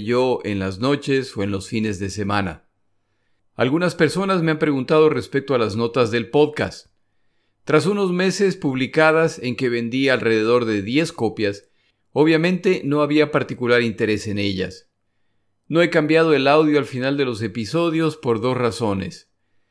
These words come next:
Ya con setenta episodios es todo un proyecto editarlos todos,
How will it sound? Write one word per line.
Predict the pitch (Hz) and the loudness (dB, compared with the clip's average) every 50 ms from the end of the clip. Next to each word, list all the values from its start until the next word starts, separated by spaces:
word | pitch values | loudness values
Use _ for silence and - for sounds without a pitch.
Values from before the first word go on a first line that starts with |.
| _ _ _ _ _ - | _ _ _ _ _ -6
Ya | - 131 147 151 | 0 0 0 2
con | 170 160 151 139 | 2 2 2 2
setenta | - 139 131 135 - 160 165 160 175 160 | 2 0 0 2 2 2 2 2 0 0
episodios | - 143 131 117 - 170 175 175 165 170 170 175 170 143 | 0 0 -2 -2 0 0 0 0 0 0 0 -2 -2 -2
es | 147 135 - | -4 -6 -2
todo | - 165 160 156 | -2 0 0 0
un | 156 147 135 | 0 -2 -2
proyecto | 139 120 117 113 110 135 151 147 151 - 143 127 | -2 -2 -2 -2 0 0 0 0 0 -2 -2 -2
editarlos | 113 107 92 - 135 131 131 123 120 107 107 - | -2 -2 -4 -2 -2 -2 -2 -2 -4 -6 -6 -2
todos, | - 147 151 151 147 147 143 147 - _ | 0 2 2 4 2 0 -4 -4 -6 _